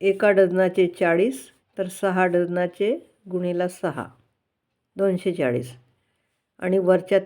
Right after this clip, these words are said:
तीन केळींचे दहा रुपये म्हणजे दोनशे पन्नास रुपये. पंच्याहत्तर केळी दोनशे पन्नास रुपयाला मिळतील.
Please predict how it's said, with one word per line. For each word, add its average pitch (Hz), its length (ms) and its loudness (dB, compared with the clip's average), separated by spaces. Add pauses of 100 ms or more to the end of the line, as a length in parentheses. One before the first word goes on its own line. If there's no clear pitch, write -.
तीन 208 200 0
केळींचे 202 680 2 (540)
दहा 185 220 0
रुपये 143 300 -4 (1900)
म्हणजे 170 220 -2
दोनशे 175 380 0
पन्नास 147 520 -4
रुपये. - 260 -16 (3250)
पंच्याहत्तर 214 520 4
केळी 202 400 6
दोनशे 202 400 0
पन्नास 190 520 0
रुपयाला 180 480 2
मिळतील. 202 440 2